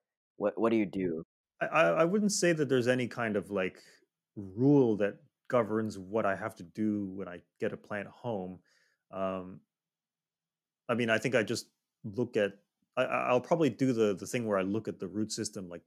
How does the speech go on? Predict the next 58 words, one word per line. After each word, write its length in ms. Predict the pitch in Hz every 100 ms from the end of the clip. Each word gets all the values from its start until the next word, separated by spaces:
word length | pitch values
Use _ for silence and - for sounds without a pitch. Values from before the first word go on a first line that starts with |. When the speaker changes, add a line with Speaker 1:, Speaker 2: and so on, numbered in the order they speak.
| -
Speaker 2:
by, 200 | 95 90
by 200 | 90 92
taking 320 | - 110 104
it 60 | 98
out 120 | 92
of 60 | 92
the 60 |
pot 260 | - 104 87
and 80 | 87
checking 320 | 95 104 113
it, 120 | 139 - _ _ _ _ -
just 160 | 135 -
to 60 |
see 340 | 131 - 123 113
if, 120 | 98 - - _
you 80 | 113
know, 80 | 98
there's 160 | 90 95
anything 320 | 95 92 85
rotting 320 | 117 139 123
in 160 | 120 117
there, 260 | 117 113
or 360 | 104 92 95 95
if, 180 | 95 85 -
uh, 280 | 95 90 90 82 _ _ _ _ _ _ _ _ -
you 60 |
know, 140 | 101 -
if 160 | -
it's 180 | 101 - -
already 320 | 101 95 95
root 240 | 92 107
bound, 280 | 107 98 95
to 60 | 98
kind 200 | - 101
of 100 | -
tell 180 | 107
me 140 | 98 95
that, 200 | 92 90 _ _ _ _ _
you 100 | 107
know, 100 | 92
I 60 | 90
might 180 | 98
need 160 | 98 92
to 60 | 85
repot 360 | 92 - 95
it 80 | 95
sooner 420 | - - 104 92
rather 280 | 87 90 87
than 400 | 85 90 87 90 - _ _ _
wait 240 | 101 95 98 - _ 98
a 40 |
year 340 | 87 95 92 92
or 120 | 80
something 220 | - 85
like 160 | 82 82
that, 160 | 85
right? 200 | 98 92 - _ _ _ _ _ -
Speaker 1:
Yeah. 220 | 120